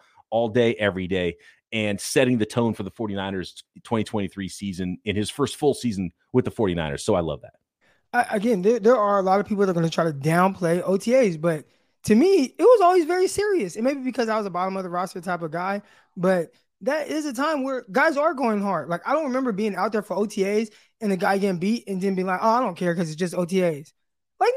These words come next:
Speaker 2: no, I mean, I saw Antonio Cromartie fighting people. Like, it was very serious. So again, it doesn't mean an, a lot in the sense of you're going to be great because you're, you're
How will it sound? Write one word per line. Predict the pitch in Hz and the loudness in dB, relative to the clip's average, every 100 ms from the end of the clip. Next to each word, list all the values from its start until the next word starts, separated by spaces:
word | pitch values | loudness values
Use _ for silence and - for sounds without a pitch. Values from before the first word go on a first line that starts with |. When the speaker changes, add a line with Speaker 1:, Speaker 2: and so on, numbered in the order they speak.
| 539 | 2
Speaker 2:
no, | 359 165 | 2 0
I | - | -4
mean, | 339 | 0
I | 381 | 0
saw | 370 | 2
Antonio | 311 277 330 311 | 2 2 0 0
Cromartie | 285 302 320 254 | 0 0 0 0
fighting | 302 320 254 | -2 0 0
people. | 233 175 - | 0 -2 -4
Like, | 262 311 | -2 2
it | |
was | 339 | 2
very | 247 339 330 | 0 -2 -2
serious. | 302 349 302 190 127 - - | -2 -4 -4 -6 -8 -20 -10
So | - 254 220 - - _ | 0 2 2 0 -18 _
again, | 220 262 262 170 - - | 0 4 2 0 -8 -2
it | 262 | 0
doesn't | 302 277 254 202 _ | 2 2 2 -2 _
mean | 208 247 262 233 | 0 2 2 0
an, | 214 220 - | -2 -4 -2
a | 208 | -2
lot | 208 220 220 208 | 0 0 -2 -4
in | |
the | 208 | -4
sense | 202 214 208 | -2 -4 -2
of | 202 196 185 - _ _ _ - | 0 0 -2 -6 _ _ _ 0
you're | 202 | 2
going | 202 214 | 2 0
to | 190 | 0
be | |
great | 165 151 202 226 175 | -4 -2 2 2 2
because | 185 185 190 | -6 -4 0
you're, | 185 175 139 _ - | 0 -2 -6 _ -10
you're | 180 | -6